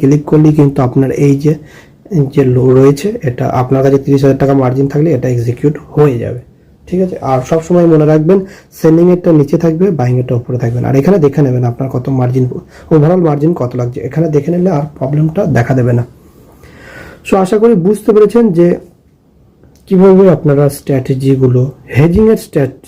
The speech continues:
স্ট্র্যাটেজি বিশেষ করে আপনারা নিজে থেকেই আপনাদের যে স্ট্র্যাটেজি বিল্ডার রয়েছে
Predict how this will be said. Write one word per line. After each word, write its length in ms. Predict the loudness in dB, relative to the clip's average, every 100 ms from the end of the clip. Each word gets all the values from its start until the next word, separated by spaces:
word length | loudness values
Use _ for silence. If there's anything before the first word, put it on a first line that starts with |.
| -8
স্ট্র্যাটেজি 460 | -2 0 0 0 0 0
বিশেষ 260 | 0 -2 -2 -2
করে 160 | -2 -4 -10 -20 -20 -20 -20 -10 -4
আপনারা 240 | 0 4 4 4
নিজে 220 | 4 2 2
থেকেই 300 | 0 2 0 0 -8 -10 -6
আপনাদের 400 | -2 0 0 0 2
যে 60 | 0
স্ট্র্যাটেজি 420 | 0 0 2 2 2 4
বিল্ডার 300 | 2 2 2 2
রয়েছে 280 | 0 -2